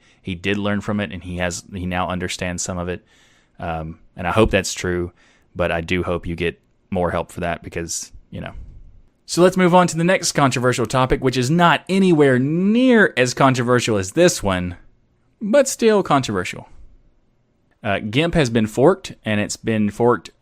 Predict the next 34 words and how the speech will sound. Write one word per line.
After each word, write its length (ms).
for 380
the 100
new 280
g-, 200
name 480
of 320
Glimpse. 560
And 120
the 60
reason 300
this 180
was 120
forked 440
is 200
an 60
attempt 400
by 100
the 60
community 380
to 160
rebrand 840
the 400
applica-, 480
the 320
graphics 560
editor 500
of 300
the 180
gnu 520
image 300
manipulation 560
program, 540
or 200
gimp, 400